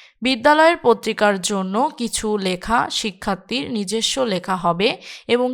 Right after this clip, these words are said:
কিছু লেখা বা তথ্য বিভিন্ন মাধ্যম থেকে সংগ্রহ করতে হবে। উভয় লেখার স্বত্বাধিকারীর নাম থাকবে। একটি আলাদা অংশে বা পৃষ্ঠায়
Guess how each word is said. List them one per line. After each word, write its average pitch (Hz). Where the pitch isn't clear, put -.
কিছু 254
লেখা 220
বা 208
তথ্য 185
বিভিন্ন 240
মাধ্যম 208
থেকে 233
সংগ্রহ 196
করতে 175
হবে। 180
উভয় 247
লেখার 226
স্বত্বাধিকারীর 190
নাম 190
থাকবে। 185
একটি 240
আলাদা 226
অংশে 214
বা 190
পৃষ্ঠায় 202